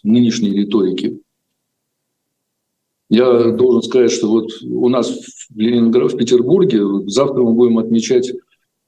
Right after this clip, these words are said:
Speaker 1: восьмидесятилетие про снятие блокады. Это такая дата, которая для каждого петербуржца очень важна. Потому что, ну, в каждой семье есть люди, которые,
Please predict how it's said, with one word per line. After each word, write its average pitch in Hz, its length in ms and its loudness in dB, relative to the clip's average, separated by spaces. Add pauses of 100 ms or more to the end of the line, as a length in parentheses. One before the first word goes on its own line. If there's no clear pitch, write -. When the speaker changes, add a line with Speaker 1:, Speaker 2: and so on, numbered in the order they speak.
(220)
Speaker 1:
восьмидесятилетие 120 840 0
про 113 440 0
снятие 117 420 0
блокады. 101 680 -4 (140)
Это 98 240 -6
такая 104 360 -4
дата, 139 300 0
которая 101 420 -2
для 98 440 0
каждого 104 480 -2
петербуржца 113 640 -2 (400)
очень 104 260 -2
важна. 113 580 -2 (1400)
Потому 110 220 0
что, 107 640 -2 (220)
ну, 160 120 2
в 143 100 -4
каждой 139 300 0
семье 139 320 0
есть - 180 -2
люди, 123 240 0
которые, 104 640 -2